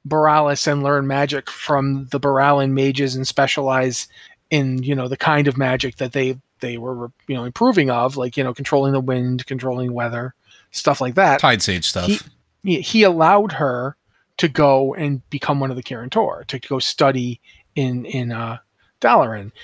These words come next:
Speaker 1: And she clearly was extremely gifted. I mean, Antonidas was like, "Oh, that, oh, her. Okay, yeah." Um, so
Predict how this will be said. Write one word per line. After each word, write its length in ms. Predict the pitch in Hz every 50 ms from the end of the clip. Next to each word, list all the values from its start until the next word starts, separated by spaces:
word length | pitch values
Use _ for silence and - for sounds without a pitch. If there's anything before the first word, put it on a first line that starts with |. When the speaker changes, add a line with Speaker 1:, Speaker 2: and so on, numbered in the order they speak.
| - - _
Speaker 1:
And 320 | - 180 180 175 160 156 143
she 280 | - - - 185 156
clearly 680 | - - - 180 196 240 226 190 160 156 147 139 135
was 320 | 131 135 139 139 123 127 - - _ _ _ _
extremely 800 | - - - - - - - - 170 170 190 185 170 156 147 143
gifted. 540 | 135 170 185 165 - - - 107 76 90 - -
I 100 | 120 147
mean, 300 | 151 147 143 135 131 131 - - - - - _ _ -
Antonidas 720 | 202 208 196 180 156 151 170 185 175 156 143 139 - -
was 120 | 151 139
like, 160 | - 143 127 147
"Oh, 140 | 151 151
that, 260 | 139 147 165 190 - - - - _ -
oh, 180 | 160 190 165
her. 480 | 127 147 202 214 165 131 113 104 104 113 160
Okay, 300 | - - 147 123 120 117
yeah." 280 | 135 165 151 110 104 - _ _ _ _ _ _ _ -
Um, 400 | 123 123 123 120 117 117 117 117
so 420 | - - 170 151 147 139 131 135